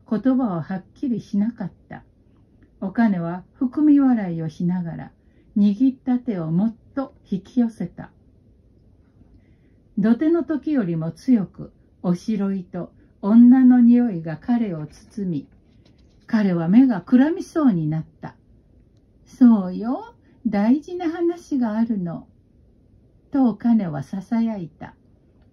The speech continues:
「中でゆっくり聞いてもらうわ。ね、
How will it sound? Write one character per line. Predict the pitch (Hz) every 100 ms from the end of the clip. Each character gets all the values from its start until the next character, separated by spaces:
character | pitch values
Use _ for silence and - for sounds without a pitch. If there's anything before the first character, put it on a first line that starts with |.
| _ _ _ _ _ _
「中 | 233 214 - 185
で | 180
ゆ | 202 233
っ |
く | 233 - 294
り | 233
聞 | - 233
い | 240
て | 262
も | 247 254
ら | 269
う | 254
わ。 | 226 254 - _ _ _ _ _ _ _
ね、 | 220 254 -